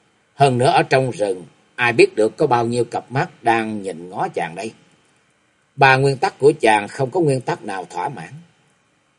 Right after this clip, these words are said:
"Nếu ta không nói thì sao?" "Thì tại hạ không rút kiếm." "À, được.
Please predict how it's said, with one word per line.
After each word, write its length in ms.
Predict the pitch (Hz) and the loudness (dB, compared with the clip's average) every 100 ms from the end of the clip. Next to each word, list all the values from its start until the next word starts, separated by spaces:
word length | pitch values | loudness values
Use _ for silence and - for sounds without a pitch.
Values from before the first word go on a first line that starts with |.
| _ | _
"Nếu 120 | 147 - | 4 4
ta 120 | 139 | 4
không 240 | 135 123 | 2 2
nói 180 | 131 208 | 2 2
thì 160 | 110 104 | 2 -2
sao?" 180 | - 131 - _ _ _ _ _ _ _ | -4 -8 -12 _ _ _ _ _ _ _
"Thì 280 | 147 147 147 | 8 10 10
tại 220 | 147 165 | 8 2
hạ 160 | 135 160 | 2 2
không 220 | 185 185 | 0 4
rút 160 | 240 - | 2 6
kiếm." 260 | 226 294 - _ _ _ _ _ | 4 4 -10 _ _ _ _ _
"À, 460 | - 123 147 139 104 - _ _ | 0 4 6 6 4 -6 _ _
được. 460 | 117 120 131 151 | 2 6 8 6